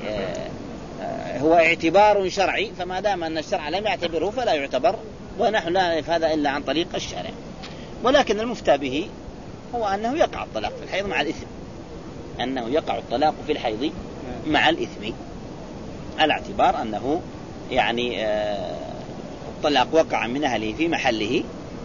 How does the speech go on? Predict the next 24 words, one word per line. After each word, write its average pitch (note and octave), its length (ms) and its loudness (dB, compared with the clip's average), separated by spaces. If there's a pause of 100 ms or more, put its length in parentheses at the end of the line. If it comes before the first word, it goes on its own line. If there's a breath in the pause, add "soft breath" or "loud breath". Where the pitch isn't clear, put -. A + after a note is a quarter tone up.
(600)
فلكن G3+ 640 6 (200)
مع D3+ 240 2
الإثم E3+ 320 0
ل-، D3 260 0
ل-، C3+ 280 0
ل-، C3+ 240 0 (600)
قالوا D3 240 6
لأن B2+ 480 2 (480)
الأمر C#3 340 4
مفك C#3 540 0 (380)
ولا، B2 320 6
والجهة G#2 1400 0
كما A2+ 240 0
يقول، C#3+ 320 2 (500)
آه، G#2+ 120 0
منفكة C#3 640 0
أو G#3+ 80 4
من C#3 120 4
لازمه، G2 480 -2 (360)
يعني A#2+ 140 0
لازم B2 320 4
له C3 200 4
وليس C3 400 2 (440)
لعينه. G#2 500 0